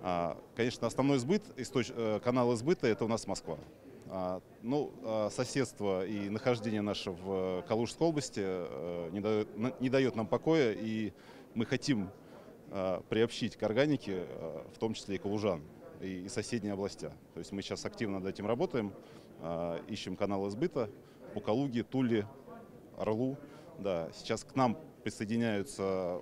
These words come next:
уже дальние области от Калужской области, это Брянск. А, активность, а, большая активность, а,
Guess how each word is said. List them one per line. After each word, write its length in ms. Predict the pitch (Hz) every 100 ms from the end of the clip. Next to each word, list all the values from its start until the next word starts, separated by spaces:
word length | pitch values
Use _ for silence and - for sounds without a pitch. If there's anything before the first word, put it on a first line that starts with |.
| -
уже 240 | 95 95
дальние 420 | 87 117 107 98 95
области 360 | 90 92 -
от 100 | 90
Калужской 400 | 92 90 - 92
области, 260 | 85 82 -
это 140 | 95
Брянск. 340 | 90 135 160 - - - - - - - -
А, 220 | 90 87 -
активность, 760 | 101 - 131 101 90 - - - -
а, 380 | 82 78 73 - 85
большая 400 | 101 - 95 82
активность, 640 | - 90 82 - - -
а, 260 | - 80